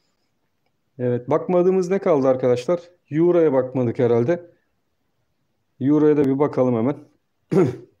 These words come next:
Euro T R. Euro'daki hareketlere bakalım. Evet, Euro'da burada yukarıdan gelen kanalın üzerinde tutunmaya çalışıyor. Burada güzel bir desteği var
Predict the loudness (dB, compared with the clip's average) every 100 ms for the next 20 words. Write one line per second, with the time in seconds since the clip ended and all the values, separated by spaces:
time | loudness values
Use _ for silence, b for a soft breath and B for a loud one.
0 | _ _ _ _ _ _ _ _ _ _
1 | _ _ _ _ _ _ _ _ -4 -2
2 | -2 -2 -2 0 -2 -4 -18 _ _ _
3 | _ _ B B B B B B _ -6
4 | -2 0 -2 -2 -2 -2 -6 -6 -4 -2
5 | -2 -2 -4 -4 -8 _ _ _ _ _
6 | _ _ _ _ _ _ -6 -6 -6 -2
7 | 0 2 2 0 -2 -14 _ _ _ _
8 | _ _ _ _ _ _ _ -8 -2 -2
9 | 0 -2 0 0 0 -2 -2 -2 0 0
10 | -2 0 0 0 -2 -6 -4 -2 -2 0
11 | -2 -2 -4 -6 -6 _ _ _ _ _
12 | _ _ _ _ _ -8 -4 -4 -2 -2
13 | -2 -2 -4 -4 -4 -2 -2 -8 _ -6
14 | -4 -4 -8